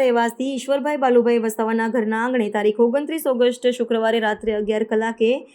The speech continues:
વિશાળ અજગર નજરે પડતા તરત જ ઉકાઈ સેવ એનિમલ ગ્રુપના મેમ્બરોને કોલ કરી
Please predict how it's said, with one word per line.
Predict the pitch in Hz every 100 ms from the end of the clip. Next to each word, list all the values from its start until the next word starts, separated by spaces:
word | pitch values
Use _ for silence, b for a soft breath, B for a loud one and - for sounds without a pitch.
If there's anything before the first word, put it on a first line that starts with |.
| B B B 240
વિશાળ | 285 349 370
અજગર | 294 247 269 277 262 247
નજરે | 247 254 240
પડતા | 240 214 240 233
તરત | 285 302 285
જ | 269
ઉકાઈ | 262 247 247
સેવ | 240 226
એનિમલ | 226 226 220
ગ્રુપના | 214 226 220
મેમ્બરોને | 214 214 220 220 214
કોલ | 208 208
કરી | 254 247